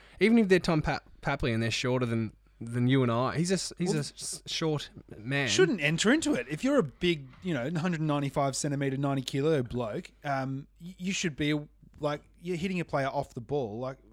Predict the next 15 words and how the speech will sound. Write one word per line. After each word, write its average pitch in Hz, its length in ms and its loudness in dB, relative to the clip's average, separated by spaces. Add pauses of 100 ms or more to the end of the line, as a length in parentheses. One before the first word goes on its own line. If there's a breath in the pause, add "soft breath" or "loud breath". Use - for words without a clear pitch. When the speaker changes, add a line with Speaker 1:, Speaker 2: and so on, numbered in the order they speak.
(760 soft breath)
Speaker 2:
of - 80 -14
course 247 200 -6
he's 226 80 -2
gonna 202 160 4
go 175 160 4
down. 123 280 -2
He's 127 180 -6
seventy, 185 360 0
a 170 80 -2
hundred 180 260 -2
seventy-eight 160 440 0
centimetres 156 380 -2
or 135 80 -6
something 143 300 -6
and 135 200 -6